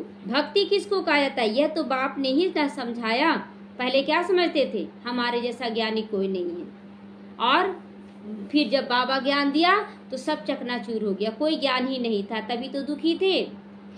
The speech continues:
तो भक्ति शुरू होती है द्वापर से, जब ज्ञान नहीं रहता है,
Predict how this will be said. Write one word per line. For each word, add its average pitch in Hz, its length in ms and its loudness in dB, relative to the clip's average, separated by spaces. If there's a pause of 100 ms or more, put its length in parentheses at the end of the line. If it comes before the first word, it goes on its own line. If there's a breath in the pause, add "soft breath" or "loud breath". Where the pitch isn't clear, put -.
(240 loud breath)
तो 294 80 4
भक्ति 285 440 2
शुरू 359 260 4
होती 339 380 4
है 320 60 2
द्वापर 262 500 0
से, 262 200 -2
जब 214 260 0
ज्ञान 247 360 2
नहीं 233 260 0
रहता 202 300 -4
है, 185 220 -8